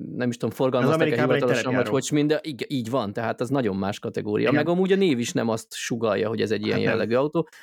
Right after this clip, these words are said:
Speaker 1: Bár már azt
Speaker 2: Igen.
Speaker 1: értem, hogy a Fiesta I D három párosítás hogy jön össze, az inkább Focus I D három lenne
Speaker 2: Igen,
Speaker 1: az én
Speaker 2: méretben, de
Speaker 1: szememben,
Speaker 2: igen.
Speaker 1: de mindegy.
Speaker 2: Ö, a másik pedig ugyanennek a testvér m-, modellje lesz, az pedig, ö, I D négy méretben, és sportosabb, kupésabb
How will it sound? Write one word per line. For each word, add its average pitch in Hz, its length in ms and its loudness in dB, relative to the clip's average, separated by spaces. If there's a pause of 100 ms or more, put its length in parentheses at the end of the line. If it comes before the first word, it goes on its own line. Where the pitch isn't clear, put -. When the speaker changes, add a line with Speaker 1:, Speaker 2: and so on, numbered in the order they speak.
(100)
Speaker 1:
Bár 127 160 2
már 151 100 4
azt 185 100 0
Speaker 2:
Igen. 151 120 0
Speaker 1:
értem, 135 200 0
hogy 139 140 0
a 127 40 0
Fiesta 127 420 0
I 127 120 0
D 120 160 0
három 117 400 0
párosítás 120 540 -2
hogy 123 120 -2
jön 120 100 2
össze, 123 180 -2
az 117 60 0
inkább 120 240 0
Focus - 400 -6
I - 60 -10
D 107 160 -2
három 104 220 0
lenne 165 100 2
Speaker 2:
Igen, 156 100 2
Speaker 1:
az 151 60 2
én - 60 4
Speaker 2:
méretben, 139 320 2
de 135 60 4
Speaker 1:
szememben, 127 120 4
Speaker 2:
igen. 120 140 2
Speaker 1:
de 117 120 0
mindegy. 135 260 -2
Speaker 2:
Ö, 131 220 0 (460)
a - 20 0
másik 175 340 -2
pedig 139 300 0
ugyanennek 123 440 0
a 117 80 -4
testvér 113 600 -2 (240)
m-, - 20 -4 (200)
modellje 117 380 2
lesz, 139 260 -2
az - 160 -6
pedig, 113 400 -2
ö, 110 280 0 (360)
I 131 40 2
D 117 200 0
négy 117 260 0
méretben, 110 680 0
és 110 140 -2
sportosabb, 113 680 -2
kupésabb 117 680 -4